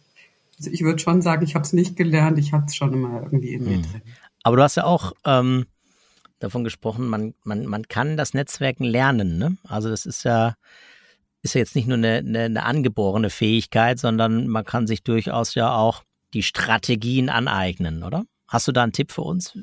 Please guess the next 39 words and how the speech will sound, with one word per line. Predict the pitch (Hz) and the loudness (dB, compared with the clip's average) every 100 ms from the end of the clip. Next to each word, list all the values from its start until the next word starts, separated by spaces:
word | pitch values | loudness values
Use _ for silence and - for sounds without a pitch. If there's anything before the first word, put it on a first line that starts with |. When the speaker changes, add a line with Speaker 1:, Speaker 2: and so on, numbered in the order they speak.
| - - _ - | -18 -20 _ 0
Speaker 1:
Ja. | 165 143 147 170 | 6 6 4 -2
Speaker 2:
Wo | 139 123 175 | 2 6 6
und | 165 123 | 6 2
wie | |
man | 131 156 | 2 2
das | - | 0
machen | 139 143 | -2 4
Speaker 1:
Ja, | 147 | 6
Speaker 2:
kann? | 147 | 6
Speaker 1:
es | |
gibt, | 180 151 - | 2 -4 -6
äh, | 151 156 147 147 | -2 2 4 4
zwei | 147 - 170 | 2 2 4
Menschen, | 190 202 214 208 | 6 6 4 4
die | 185 | 4
das, | 170 170 - | 4 0 -2
äh, | |
unter | 170 160 156 151 147 147 | -2 0 0 0 0 2
anderem | 147 160 160 147 | 2 4 4 4
super | 151 190 156 | 2 2 4
Netzwerker, | 151 151 156 151 156 180 190 | 4 2 0 2 2 0 0
die | 165 147 147 - - | 4 4 2 -4 -2
Doktor | 170 165 151 | 0 0 0
Priscilla | 147 147 151 143 147 | 0 0 4 6 6
Schelp, | - 156 165 196 151 | 4 2 2 -2 -2
die | 151 156 151 | 0 2 2
auch | 143 151 - | 2 0 -2
eigentlich | 139 143 156 131 156 | -2 2 2 0 0
introvertiert | 180 - 151 151 147 156 | 0 2 2 2 0 -2
ist | 151 170 - | -2 -6 -6
und | 147 139 143 | 0 0 0
das | 143 | -2
erst | - 143 - | 0 0 0
gelernt | 127 131 131 151 | -4 -2 0 0
hat | 175 170 | 0 0
und | 143 | 2
jetzt | 139 143 151 | 2 2 0
Netzwerkbücher | 151 - 147 - 165 175 196 | 0 0 -2 -2 -4 -2 -2
schreibt | 196 196 190 202 | -2 -2 -2 -4